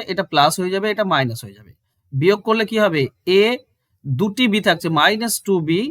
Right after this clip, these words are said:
প্লাস সি সমান সমান হচ্ছে তিরিশ।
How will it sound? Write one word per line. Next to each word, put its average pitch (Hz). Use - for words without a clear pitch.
প্লাস 208
সি 220
সমান 196
সমান 214
হচ্ছে 202
তিরিশ। 165